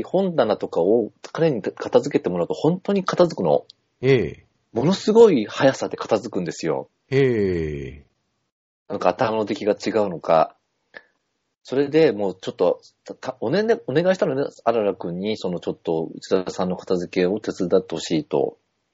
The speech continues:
Speaker 2: うん。
Speaker 1: ただもうほとんどあららくんが指揮を取ってくれたおかげで、
Speaker 2: はい。
Speaker 1: あの、僕が呼びかけてボランティアの人に来てもいただいて、
Speaker 2: はい。
Speaker 1: で、まあ、何日かやって、かなりそれで片付い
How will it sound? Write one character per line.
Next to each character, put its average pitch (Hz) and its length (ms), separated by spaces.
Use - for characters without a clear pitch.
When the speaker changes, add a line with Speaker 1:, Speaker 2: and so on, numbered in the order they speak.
Speaker 2:
う 104 80
ん。 78 320
Speaker 1:
た 143 100
だ 120 220
も 95 460
う - 20
ほ 98 80
と 170 160
ん 143 80
ど 95 240
あ 117 80
ら 120 80
ら 107 80
く 95 100
ん 87 60
が 82 80
指 - 200
揮 85 40
を - 20
取 - 180
っ - 120
て - 80
く - 100
れ 78 80
た - 140
お - 20
か 82 140
げ 80 80
で、 120 420
Speaker 2:
は 101 80
い。 85 160
Speaker 1:
あ - 160
の、 85 80
僕 85 220
が 101 40
呼 101 60
び 107 100
か - 140
け 107 60
て 92 100
ボ 92 120
ラ 107 100
ン 117 80
テ 98 80
ィ - 20
ア - 0
の 82 60
人 - 300
に 78 80
来 - 80
て - 80
も 82 180
い 80 40
た 78 120
だ 78 100
い 78 80
て、 98 520
Speaker 2:
は - 220
い。 76 120
Speaker 1:
で、 87 260
ま 85 140
あ、 80 80
何 107 220
日 82 160
か - 120
や 78 120
っ - 40
て、 78 300
か - 140
な 143 100
り 87 140
そ - 140
れ 78 40
で 78 100
片 - 260
付 78 200
い - 40